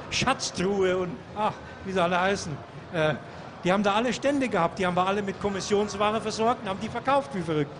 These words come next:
War ja Verkaufsmesse. Und am Ende des Tages oder am Ende der Woche haben wir dann kassiert und haben schön eingezahlt. War ein gutes Geschäft, war,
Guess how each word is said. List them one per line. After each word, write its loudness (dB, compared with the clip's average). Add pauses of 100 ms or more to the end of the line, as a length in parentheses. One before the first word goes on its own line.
(140)
War 4
ja 4
Verkaufsmesse. -2 (400)
Und -8
am -8
Ende -6
des -4 (380)
Tages 4
oder 0
am -2
Ende 0
der 0
Woche 0 (260)
haben -2
wir 0
dann 0
kassiert -2
und -4
haben -6
schön 0
eingezahlt. -2 (420)
War 4
ein 0
gutes 0
Geschäft, -2
war, 2